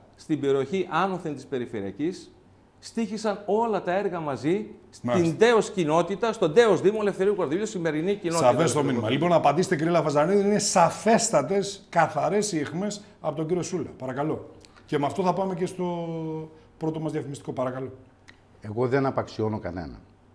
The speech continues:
Speaker 3: Ο καθένας βάζει το δικό του λιθαράκι στο βαθμό που το βάζει. Άλλος μικρό, άλλος μεγάλο. Και όσοι ασχολούνται με τα κοινά βάζουν το δικό τους λιθαράκι.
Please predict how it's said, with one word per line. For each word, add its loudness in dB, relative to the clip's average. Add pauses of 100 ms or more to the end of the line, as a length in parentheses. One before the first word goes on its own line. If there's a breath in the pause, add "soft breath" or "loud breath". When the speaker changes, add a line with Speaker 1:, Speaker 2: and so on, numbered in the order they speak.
(140)
Speaker 3:
Ο -10
καθένας -4
βάζει -2
το -8
δικό -6
του -10
λιθαράκι -6
στο -14
βαθμό -8
που -12
το -10
βάζει. -10 (180)
Άλλος 0
μικρό, -8 (140)
άλλος -2
μεγάλο. -8 (480 soft breath)
Και -2
όσοι 0
ασχολούνται -4
με -6
τα -6
κοινά -10
βάζουν -10
το -8
δικό -8
τους -12
λιθαράκι. -12